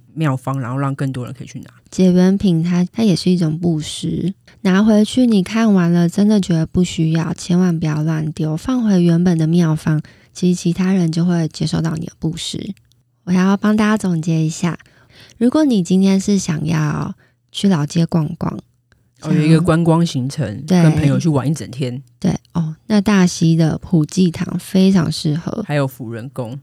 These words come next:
Speaker 2: 其实我那天有观察到，大溪那边还有其他小小的。
Speaker 1: 哦，好像蛮多的哦。
Speaker 2: 对，对，对，那重点是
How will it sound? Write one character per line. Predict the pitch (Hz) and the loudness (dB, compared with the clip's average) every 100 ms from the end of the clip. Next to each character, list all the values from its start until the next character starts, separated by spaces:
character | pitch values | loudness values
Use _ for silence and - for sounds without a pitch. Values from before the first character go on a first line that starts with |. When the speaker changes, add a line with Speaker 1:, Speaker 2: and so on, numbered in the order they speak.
| _ - - | _ -20 -4
Speaker 2:
其 | 208 | 0
实 | 214 247 | 2 4
我 | 233 | 4
那 | 196 208 | 4 4
天 | 214 | 4
有 | 185 | 2
观 | 170 170 | 2 2
察 | 180 180 156 | 2 2 0
到， | 156 165 156 - - - - | 2 0 0 -4 -14 -20 -4
大 | 240 196 | 0 2
溪 | - 175 | 2 2
那 | 180 180 170 | 4 4 2
边 | 170 170 | 2 0
还 | - 180 | 0 0
有 | 208 | 0
其 | 170 - | -2 -6
他 | 151 165 | -4 -4
小 | 165 160 160 | -4 -6 -6
小 | - 175 - | -6 -10 -8
的。 | - 262 _ _ - | -8 -8 _ _ -10
Speaker 1:
哦， | 170 151 | -6 -6
好 | 147 | -4
像 | 185 170 | -4 -4
蛮 | 123 | -4
多 | 139 131 139 | -6 -8 -8
的 | |
哦。 | - - | -6 0
Speaker 2:
对， | 202 | 2
对， | 196 196 185 | 2 2 2
对， | - 185 175 | 2 2 4
那 | 196 220 | 2 2
重 | 247 226 | 2 4
点 | 190 170 | 4 2
是 | - 208 | 0 -2